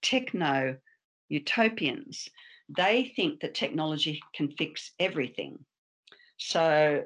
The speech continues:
let's not worry about the earth. Let's not worry about what's happening. Let's not reduce emissions or be concerned about the damage that we're doing to the earth,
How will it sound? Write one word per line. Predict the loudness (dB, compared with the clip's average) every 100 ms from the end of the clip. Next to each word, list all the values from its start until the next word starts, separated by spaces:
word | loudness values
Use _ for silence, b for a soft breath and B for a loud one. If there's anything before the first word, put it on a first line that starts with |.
| -2
let's | 0 0 -2
not | -2 -2 -2
worry | 0 2 0
about | 0 0 -2 -2
the | -4
earth. | -2 -2 -4 -8
Let's | -8 -6
not | -6 -4
worry | -2 0 0
about | -2 -2
what's | -4 -6
happening. | -4 -2 0 0 0 -6 b b b _
Let's | -6 -2
not | -4 -2
reduce | 0 2 2 2
emissions | 0 4 4 4 2 0 -2 -4
or | -4 -4 -4 -6 -10 _
be | -2
concerned | 0 -2 0 2 4 4
about | 2 0 0
the | -4
damage | 0 2 2 2 0
that | -2
we're | -4
doing | 0 2 2
to | -2 -2
the | 0
earth, | 2